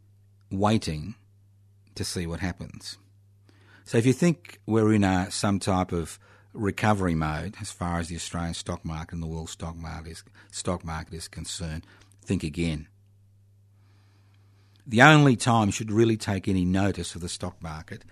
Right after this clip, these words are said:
is when there is, if it's going up or down, is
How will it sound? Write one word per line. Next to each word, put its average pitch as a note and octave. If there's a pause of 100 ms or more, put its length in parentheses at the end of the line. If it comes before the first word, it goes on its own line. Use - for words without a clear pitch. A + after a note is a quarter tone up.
(420)
is G2+
when G#2
there F#2+
is, -
if -
it's -
going F#2
up G#2
or E2+
down, F#2 (520)
is F#2